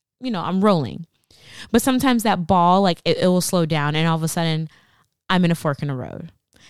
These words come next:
And so that's the shift I'm talking about. So there's, like, moments in my life to where I feel like I'm at a standstill, and there's two directions I can take.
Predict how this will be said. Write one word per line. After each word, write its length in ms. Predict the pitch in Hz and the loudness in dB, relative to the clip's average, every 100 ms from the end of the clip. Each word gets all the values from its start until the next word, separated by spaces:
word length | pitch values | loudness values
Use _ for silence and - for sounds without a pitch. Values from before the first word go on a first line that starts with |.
| _ - | _ -2
And 160 | 175 | -2
so 120 | - | 0
that's 260 | 180 185 - | 2 0 -2
the 120 | 233 | -2
shift 340 | - - 185 185 | -2 0 -2 -4
I'm 100 | 165 | -8
talking 400 | - 160 - 156 | -4 -6 -4 -8
about. 240 | 139 - | -8 -6
So 100 | - | -4
there's, 320 | 165 202 196 | 0 0 -2
like, 200 | 180 170 | -4 -2
moments 400 | 160 165 185 196 | 0 0 0 -2
in 40 | 196 | -4
my 140 | 165 | -4
life 300 | 160 147 175 | -4 -6 -6
to 80 | 185 | -4
where 100 | 147 | -2
I 80 | 156 | -4
feel 300 | - 180 175 | -4 -4 -2
like 340 | 160 151 _ - | -4 -6 _ -10
I'm 140 | 170 | -6
at 120 | 165 156 | -4 -6
a 60 | |
standstill, 800 | 147 - 151 156 170 214 220 240 - - - - | -8 -8 -6 -6 -6 -4 -4 -6 -10 -20 -20 -8
and 120 | 190 | -2
there's 160 | 196 185 | 0 0
two 180 | - 247 | -2 -2
directions 560 | 190 185 180 - 175 | 0 0 -2 -4 -4
I 80 | 156 | -4
can 220 | 151 147 | -4 -6
take. 400 | 143 131 - _ | -8 -10 -10 _